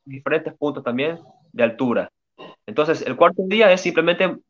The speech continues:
movilizarse hasta ahí, son cien kilómetros, y llegar, acomodarse y descansar. Al día siguiente vamos a caminar hacia la segunda cumbre, que es el Falso Morocho. Tiene cuatro mil quinientos metros. Entonces, el cuerpo va a tocar una nueva altura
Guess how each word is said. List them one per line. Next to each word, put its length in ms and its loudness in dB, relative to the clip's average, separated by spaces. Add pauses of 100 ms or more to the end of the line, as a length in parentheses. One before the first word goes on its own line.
(160)
movilizarse 500 0
hasta 140 2
ahí, 260 2
son 160 -4
cien 160 -2
kilómetros, 600 2 (520)
y 140 -2
llegar, 520 6
acomodarse 680 2
y 40 0
descansar. 480 -2 (1500)
Al 140 0
día 160 4
siguiente 840 2
vamos 400 2
a 260 4
caminar 680 2
hacia 500 2 (360)
la 160 -4
segunda 360 0
cumbre, 320 2
que 80 -2
es 120 -2
el 100 -6
Falso 280 2
Morocho. 540 2 (320)
Tiene 240 -2
cuatro 260 2
mil 180 -2
quinientos 340 -4
metros. 520 -2 (360)
Entonces, 200 -4
el 60 -6
cuerpo 260 2
va 80 8
a 60 -2
tocar 340 2
una 140 -4
nueva 220 4
altura 500 0